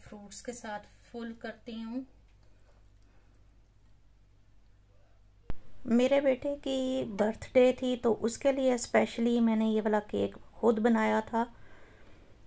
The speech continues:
क्योंकि मेरे बेटे को fruit cake पसंद था, तो मैंने कहा, "चलें, आज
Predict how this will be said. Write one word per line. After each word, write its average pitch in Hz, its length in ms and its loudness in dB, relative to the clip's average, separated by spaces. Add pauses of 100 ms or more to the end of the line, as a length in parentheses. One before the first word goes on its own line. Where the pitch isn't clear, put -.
क्योंकि 240 560 4
मेरे 214 300 2
बेटे 214 280 2
को 220 340 2
fruit 196 340 -4
cake 226 300 0
पसंद 202 500 0
था, 233 120 4
तो 226 140 0
मैंने 202 200 -2
कहा, 208 140 4
"चलें, 214 400 0
आज 185 420 -2